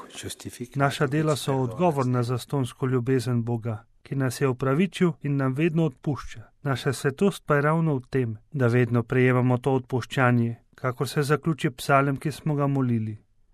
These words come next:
Speaker 2: Blagor mu, komur je krivičnost odpuščena, ki mu je greh pokrit, blagor človeku, ki mu Gospod ne prišteva greha. In Gospod, on je, ki nam je odpustil izvirni greh,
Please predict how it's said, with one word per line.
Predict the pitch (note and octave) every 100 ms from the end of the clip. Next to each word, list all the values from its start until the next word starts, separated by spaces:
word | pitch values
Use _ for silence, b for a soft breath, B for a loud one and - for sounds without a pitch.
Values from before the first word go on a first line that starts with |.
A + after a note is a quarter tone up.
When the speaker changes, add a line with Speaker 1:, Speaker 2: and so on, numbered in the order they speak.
| _ -
Speaker 2:
Blagor | B2+ A#2+ A2+ C#3
mu, | C#3+ D3+ - _
komur | - C#3+ C#3+
je | C#3
krivičnost | C#3 D3+ F3 F3 - D#3 -
odpuščena, | C#3+ - B2+ - C3+ A#2 A#2 -
ki | - D3
mu | D3
je | C3+
greh | B2 F#3 F#3
pokrit, | - D#3 - C#3 A#2+ - _ _ -
blagor | C3 B2+ C3+ B2
človeku, | - C3 D#3+ E3+ E3
ki | D#3 D#3
mu | D3 C3+
Gospod | C3+ B2 E3 E3 D#3
ne | D3
prišteva | C#3+ - - E3 D#3+
greha. | C3 B2+ A#2 - A2+ - _ -
In | C3+
Gospod, | B2 B2+ - F3 F#3+ - _ _ -
on | F3 D3
je, | A#2+ G#2+ - _
ki | - C3+
nam | C3+ C3
je |
odpustil | B2+ B2+ D#3+ C#3 - C3+ C3
izvirni | A#2+ D3 D3 C#3 B2
greh, | B2 B2